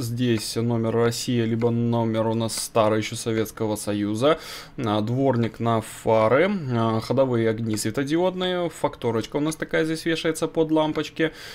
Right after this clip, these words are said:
м, в случае чего. Решёточку можно перекрасить, если вдруг она вам не нравится. Тир. Здесь у нас идёт вот такая наклеечка. М, здесь ещё можно вот такую наклеечку подвесить.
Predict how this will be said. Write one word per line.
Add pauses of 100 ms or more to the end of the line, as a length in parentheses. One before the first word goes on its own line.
(220)
м,
в
случае
чего. (280)
Решёточку
можно
перекрасить,
если
вдруг
она
вам
не
нравится.
Тир.
Здесь
у
нас
идёт
вот
такая
наклеечка. (440)
М,
здесь
ещё
можно
вот
такую
наклеечку
подвесить.